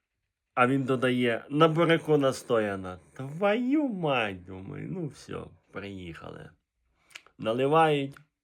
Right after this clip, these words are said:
і я думаю: «Ну все, ну, а не пити ж не можна».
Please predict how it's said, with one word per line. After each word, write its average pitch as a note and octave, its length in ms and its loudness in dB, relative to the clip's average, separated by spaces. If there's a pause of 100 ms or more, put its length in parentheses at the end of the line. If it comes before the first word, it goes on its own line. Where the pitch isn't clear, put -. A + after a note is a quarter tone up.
(100)
і - 160 -8
я C3+ 120 -2
думаю: C3+ 440 -4
«Ну C3+ 140 -8
все, - 240 -14
ну, C3+ 380 -12 (1000)
а C#3+ 340 -2
не F#3+ 160 2
пити F3+ 320 2
ж D3+ 100 -2
не F3+ 80 4
можна». D#3+ 580 2